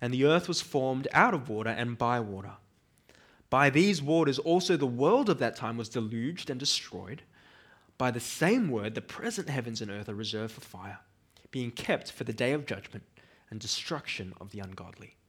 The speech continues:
Right? So, so what's Peter saying? What's he trying to say here, right? He's, he's saying, "You're all believers. You believe God created the world. And it seemed like nothing terrible was going to happen. But then what happened in Noah's day?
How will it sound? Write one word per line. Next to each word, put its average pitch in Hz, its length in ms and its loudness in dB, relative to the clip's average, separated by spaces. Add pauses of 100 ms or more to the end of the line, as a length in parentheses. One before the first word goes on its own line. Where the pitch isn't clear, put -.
(600)
Right? 139 140 0 (160)
So, 180 240 4
so 175 140 4
what's 247 260 8
Peter 214 240 6
saying? 151 300 4
What's 165 120 2
he 190 60 -2
trying 196 160 2
to 160 60 2
say 151 180 4
here, 104 220 -2
right? 143 140 -2 (200)
He's, 214 160 -2
he's 202 220 0
saying, 240 220 6
"You're 269 180 2
all 320 100 4
believers. 254 800 4 (1400)
You 254 160 10
believe 247 480 12
God 202 240 10
created 143 360 2
the 131 100 0
world. 104 400 -4 (580)
And 220 100 8
it 233 60 8
seemed 302 260 6
like 233 140 8
nothing 262 360 4
terrible 294 380 4
was 151 160 2
going 139 200 0
to 123 60 0
happen. 117 300 -4
But 196 140 0
then 254 160 4
what 311 140 6
happened 285 280 4
in 214 120 0
Noah's 240 360 0
day? 104 280 -8